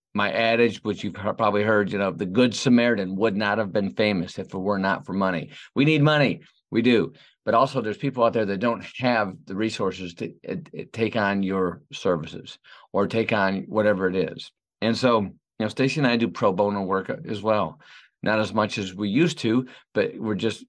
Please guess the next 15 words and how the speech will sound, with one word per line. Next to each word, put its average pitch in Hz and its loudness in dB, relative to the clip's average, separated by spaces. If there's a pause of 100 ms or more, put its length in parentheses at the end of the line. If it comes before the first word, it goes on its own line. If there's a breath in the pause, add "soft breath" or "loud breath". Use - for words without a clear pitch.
but 92 0
we 113 2
do 117 2 (160)
still 101 0
do 95 -2
that. - -8
And 104 -2
ti-, - -6
giving 135 0
of 110 -2
your 101 -2
time 95 -2
is 85 -10
really 90 -4
important. 82 -6